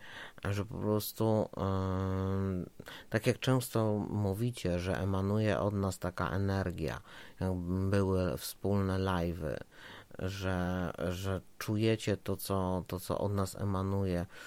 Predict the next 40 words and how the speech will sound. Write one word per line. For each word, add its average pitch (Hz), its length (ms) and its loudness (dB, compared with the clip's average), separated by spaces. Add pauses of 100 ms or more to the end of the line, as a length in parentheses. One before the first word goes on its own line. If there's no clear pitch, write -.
(160)
w - 20 -20
taki 98 300 0
mega 95 440 2
pozytywny 92 680 -2
sposób. 82 600 -4 (520)
I, 92 360 -2
i 95 60 -6
to 117 160 0
jest 107 180 2
właśnie 104 600 0
to. 78 300 -2 (280)
I - 80 -6
to - 80 0
jest 101 180 2
to 117 100 2
szczęście, 98 720 0
które 95 340 0
z 95 120 -6
nas 104 300 0
emanuje, 95 640 0
z 90 60 -8
naszej 98 360 0
miłości, 98 760 0 (360)
które 95 280 -2
rodzi 92 380 2
się 85 180 -4
w 85 60 -4
naszej 85 380 -4
miłości. 87 720 -4 (300)
Tak - 160 -10
samo 95 280 0
jak 92 220 0
radość 95 580 0
rodzi 80 380 -4
się - 160 -6
w 85 60 -2
naszej 85 300 -2
miłości, 90 640 -2
ona 101 280 2
emanuje 98 840 0